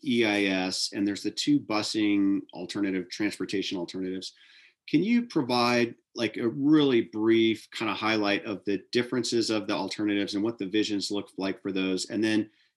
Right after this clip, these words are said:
maybe just provide us with what are the pros and cons of both of those? And, you know, I'd love to get your personal opinion on what you really like. Um, and, you know, th-, to be honest, like, you know, we heard C W C kind of say on our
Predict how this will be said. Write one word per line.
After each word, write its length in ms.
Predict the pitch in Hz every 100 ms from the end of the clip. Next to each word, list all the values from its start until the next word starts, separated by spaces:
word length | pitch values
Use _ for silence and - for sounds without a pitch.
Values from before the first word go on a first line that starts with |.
| -
maybe 240 | 117 120
just 200 | 120 113
provide 380 | - 98 104 117
us 300 | 113 92 -
with 260 | 107 104 - _ _ _
what 100 | -
are 60 | 160
the 60 | 139
pros 320 | - 120 120
and 140 | 104
cons 280 | 107 104 104
of 120 | 98
both 300 | 98 95 -
of 100 | 110
those? 680 | 101 95 95 92 90 - - _ - _ _
And, 240 | 104 104 127
you 100 | 110
know, 60 |
I'd 80 | 110
love 200 | 120 143
to 100 | 139
get 160 | 139 135
your 140 | 117 -
personal 400 | 139 - 180 151
opinion 640 | - 113 107 104 107 127
on 160 | - 110
what 180 | 110 110
you 320 | 107 107 107 -
really 300 | 120 127 117
like. 400 | 107 101 101 113 - _ _ _ _ _ -
Um, 440 | 110 107 107 120 175
and, 220 | 151 170
you 120 | 190
know, 200 | 160 151 -
th-, 160 | 170 151
to 120 | -
be 120 | 196
honest, 380 | 233 262 165 -
like, 260 | 143 147 135 -
you 140 | 165 147
know, 120 | 139
we 200 | 135 185
heard 320 | 156 160 147
C 180 | - 156
W 240 | 143 127
C 380 | 117 - 143 131 -
kind 140 | 120
of 180 | 117 107 _ -
say 360 | - 120 117
on 140 | 113 110
our 360 | 95 107 104